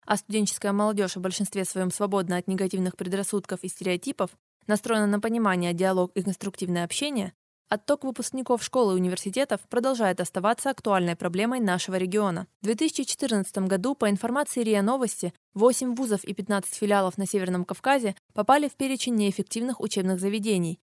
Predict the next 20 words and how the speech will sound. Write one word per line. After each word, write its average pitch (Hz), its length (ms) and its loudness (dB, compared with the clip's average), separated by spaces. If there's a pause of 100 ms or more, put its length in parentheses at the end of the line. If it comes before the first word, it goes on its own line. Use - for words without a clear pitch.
в - 100 -14
том 233 200 2
числе 285 280 -4
филиалы 196 420 4
Южного 254 380 -2
федерального 277 480 0
университета 262 560 -2
и 240 140 -4
Северокавказского 262 800 0
федерального 190 540 0
университета. 190 680 -2 (220)
Как - 180 -2
показало 285 500 4
исследование 240 520 0
Национального 220 600 0
исследовательского 180 680 -4
университета 185 540 -2
Высшая 190 280 -2
школа 175 360 0
экономики, 208 540 -2